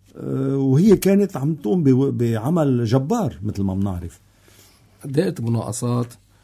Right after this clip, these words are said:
Speaker 2: وأكيد على رأسها الدكتور جون علي،
Speaker 1: نوجه
Speaker 2: بنقدم
Speaker 1: له
Speaker 2: كل
Speaker 1: تحية.
Speaker 2: التحية والاحترام والتقدير، كانت تعمل ولكن ضمن صلاحيات
Speaker 1: محددة.
Speaker 2: محددة. هاي واحد. اثنين، كانت هي تعمل مناقصات للوزارات.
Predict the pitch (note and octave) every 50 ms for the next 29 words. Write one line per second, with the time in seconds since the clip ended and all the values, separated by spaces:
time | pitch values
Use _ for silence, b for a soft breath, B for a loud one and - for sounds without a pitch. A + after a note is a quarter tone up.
0 | b b b b - - - A2 - - B2+ A#2+ A2 A2+ G#2+ G#2+ G#2 F2+ F2+ G#2
1 | G2+ G2+ G2+ G#2 A2+ A#2+ - - - - A2+ A2 G#2+ G#2 G#2 G2+ F#2+ G#2 G2+ -
2 | - A#2+ A#2 G#2+ G#2 A2+ A2+ A2 A2 G#2+ G#2 G#2 A2 A2 A2 G#2+ G#2+ G#2+ G#2+ G#2
3 | G2+ G#2 A#2 B2 A#2 A2+ G#2+ C3+ C#3+ C3+ C3 B2 A#2+ A#2 G#2+ F2+ A2 G#2 G#2 -
4 | - A2 - A#2 C3+ C3 A#2+ A#2 A2 G#2 G2 G2 F#2+ - - A#2 A2+ A#2+ A#2+ A2
5 | G#2 G2+ G#2 - A2 - G#2 G#2+ G#2+ G2 F#2+ B2 - _ b b b b b b
6 | b b b b b b b _ _ _ _ _ _ _ _ _ _ _ _ _
7 | _ _ _ - F3 F#3 F#3 E3 - - - F3+ E3+ E3 D#3 C#3+ C3 C3 C#3 D3+
8 | D3 - C#3 B2+ A#2+ D3 D#3 D3 C3+ - - A#2+ A2+ A2 - B2+ B2 A#2 B2 B2+
9 | - - - - _ - A2+ - - A#2 G#2 F2 F#2 F#2 E2 - - - G2+ E2
10 | E2+ - - - - - C3+ C3+ A#2+ F#2+ - - - A#2 A2+ A2+ - - D#3+ D#3+
11 | D#3+ E3 E3 - F3+ E3 D3+ E3 F3 D#3+ D3+ - D#3+ D#3+ D#3 C3+ B2+ C3 C3 B2+
12 | - - A#2+ A#2 - D3+ D#3+ D#3+ D#3+ D3 C#3 C#3+ D3 D#3 - - - D3+ E3+ D3+
13 | D#3 E3 E3 C3+ A2 -